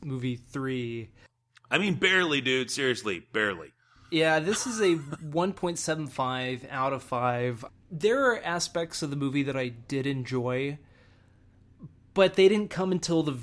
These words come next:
Speaker 1: the pretty much the tail end of the movie. Uh, I, I tweeted this out right after I saw this movie. The best part of Jason Bourne is Moby. Moby as in the ending song.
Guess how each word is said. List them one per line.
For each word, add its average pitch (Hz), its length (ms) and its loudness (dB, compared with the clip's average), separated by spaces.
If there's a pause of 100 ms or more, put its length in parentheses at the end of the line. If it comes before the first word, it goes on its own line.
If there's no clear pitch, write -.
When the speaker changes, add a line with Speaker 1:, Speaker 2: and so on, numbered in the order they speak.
(180)
Speaker 1:
the 165 200 -2
pretty 240 280 -4
much 196 240 0
the 139 80 -4
tail 139 500 -2
end 127 160 -2
of 120 80 -6
the 123 60 -6
movie. 117 440 -4 (440)
Uh, 147 260 8
I, 165 240 8
I 165 100 6
tweeted 196 380 -2
this 160 220 0
out 143 180 0
right 139 200 6
after 151 180 2
I 143 40 2
saw 135 220 0
this 131 220 -4
movie. 127 180 0
The 127 80 -4
best 160 460 0
part 156 400 0
of 127 140 -8
Jason 135 420 -2
Bourne 127 460 -4 (280)
is 123 220 -4
Moby. 127 560 0 (160)
Moby 151 420 4
as 139 260 2
in 135 480 -2
the 156 320 -4
ending 156 380 4
song. 117 540 -2